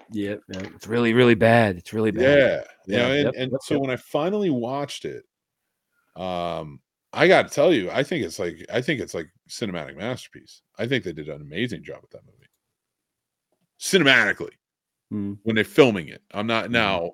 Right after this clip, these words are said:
Speaker 2: I mean, I'm not saying, like, hey, all the gore and everything is the most cinematic, but I thought it was really well done. I'd love to hear what you think.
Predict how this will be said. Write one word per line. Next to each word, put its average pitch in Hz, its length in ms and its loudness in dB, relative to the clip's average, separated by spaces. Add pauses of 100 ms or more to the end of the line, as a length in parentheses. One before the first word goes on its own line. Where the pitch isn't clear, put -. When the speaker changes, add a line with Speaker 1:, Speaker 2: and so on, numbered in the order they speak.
Speaker 2:
I 104 100 -2
mean, 95 260 -4
I'm 107 140 -6
not 101 200 -4
saying, 92 280 -8
like, 82 300 -12
hey, 85 300 -12
all 82 140 -10
the 78 120 -14
gore 85 320 -4
and 76 100 -12
everything 71 300 -18
is - 280 -20
the - 60 -20
most - 260 -20
cinematic, - 300 -20
but 95 180 -8 (440)
I 160 120 2
thought 185 180 6
it 117 40 2
was 110 100 -2
really 107 180 2
well 92 120 -2
done. 120 200 -2
I'd 98 60 -6
love 120 120 -2
to 107 80 -4
hear 95 60 -2
what 85 80 -10
you 85 60 -16
think. - 280 -12